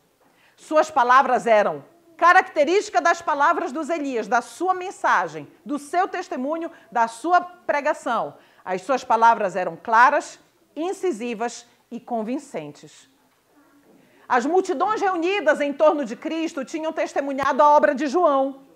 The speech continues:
Haviam-lhe escutado a destemida repreensão do pecado. Aos fariseus, cheios de justiça própria, a liderança da época,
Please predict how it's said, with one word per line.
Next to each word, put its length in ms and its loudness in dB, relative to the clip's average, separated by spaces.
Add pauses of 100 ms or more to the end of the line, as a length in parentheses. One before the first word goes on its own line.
(580)
Haviam-lhe 480 2
escutado 760 0
a 40 2
destemida 840 -4
repreensão 720 -4
do 100 -8
pecado. 580 -2 (640)
Aos 280 -2
fariseus, 720 2
cheios 420 -2
de 100 -8
justiça 480 -8
própria, 460 2
a 20 -4
liderança 640 0
da 160 0
época, 560 -2